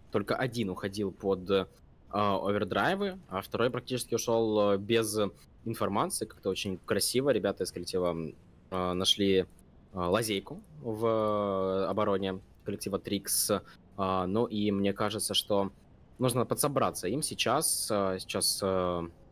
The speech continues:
красный коллектив будет отыгрывать за базу с коврами, а это значит, что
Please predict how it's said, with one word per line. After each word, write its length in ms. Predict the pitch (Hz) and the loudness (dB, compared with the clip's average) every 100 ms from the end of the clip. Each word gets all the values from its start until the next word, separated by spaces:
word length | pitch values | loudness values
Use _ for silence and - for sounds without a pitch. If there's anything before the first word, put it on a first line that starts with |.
| - - | -20 -6
красный 280 | 101 - | -6 -4
коллектив 300 | 92 92 92 | -4 -4 -4
будет 160 | 82 90 | -2 -4
отыгрывать 460 | 87 90 95 90 85 | -4 -2 0 0 2
за 260 | 101 92 - - 107 | 2 0 -2 -14 -2
базу 280 | 107 104 | 0 0
с 80 | 101 | -2
коврами, 540 | - 107 160 285 85 - | -2 0 2 0 -2 -4
а 120 | 92 | -4
это 180 | 131 101 | -4 -4
значит, 300 | 113 127 - | -4 -2 -2
что 340 | - 113 110 | 0 0 0